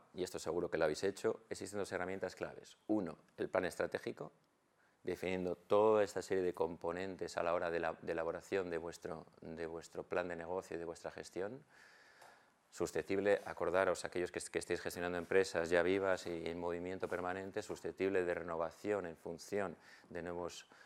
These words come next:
de nuevos inputs, definiendo visión, evaluación, eh, productos, organización, etcétera, y los componentes. Y segundo, y aquí me voy a tener un poquito más, la elaboración de los presupuestos.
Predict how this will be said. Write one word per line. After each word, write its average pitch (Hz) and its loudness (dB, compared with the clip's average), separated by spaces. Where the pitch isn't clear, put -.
de 85 -2
nuevos 90 -2
inputs, 123 -4
definiendo 90 6
visión, 98 6
evaluación, 98 8
eh, 85 8
productos, 95 4
organización, 87 2
etcétera, 113 2
y 135 6
los - 0
componentes. 123 2
Y 147 8
segundo, 131 4
y 90 2
aquí 107 2
me 98 4
voy 98 8
a 104 8
tener 98 0
un 85 -4
poquito 90 0
más, 87 -4
la 101 4
elaboración 90 2
de 87 -4
los 92 -8
presupuestos. - -10